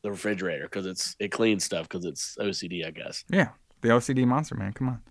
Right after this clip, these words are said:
Speaker 1: Ugh.
Speaker 2: So she gets away, and she gets out of the mess, and then she gets, of course, she gets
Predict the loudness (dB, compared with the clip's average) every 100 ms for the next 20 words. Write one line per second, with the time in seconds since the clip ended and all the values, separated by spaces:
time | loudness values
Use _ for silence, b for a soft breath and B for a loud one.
0 | b b b b b b b b 4 8
1 | 8 10 8 8 6 10 12 10 8 6
2 | 6 8 10 10 8 10 10 8 6 6
3 | 6 8 6 6 6 4 6 8 10 8
4 | 4 8 8 6 0